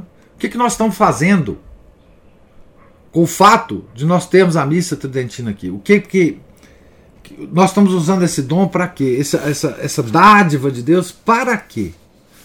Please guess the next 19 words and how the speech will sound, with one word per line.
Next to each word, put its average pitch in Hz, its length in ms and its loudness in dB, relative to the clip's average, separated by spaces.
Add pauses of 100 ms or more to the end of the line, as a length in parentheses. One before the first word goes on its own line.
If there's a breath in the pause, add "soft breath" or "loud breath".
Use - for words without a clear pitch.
(140)
Pra 165 100 0
ficar 208 360 4
brigando 180 560 4
na 165 120 0
internet? 147 680 -4 (480 soft breath)
Pra 170 140 0
ficar 190 320 0
metendo 202 380 4
pau 190 360 0
nas 139 140 -8
pessoas? - 680 -10 (3250)
É, 90 260 -16
pra 208 180 -8
que 214 120 -16
que 208 100 -14
nós 202 120 -8
estamos 135 240 -10
usando 98 240 -10
isso? - 320 -20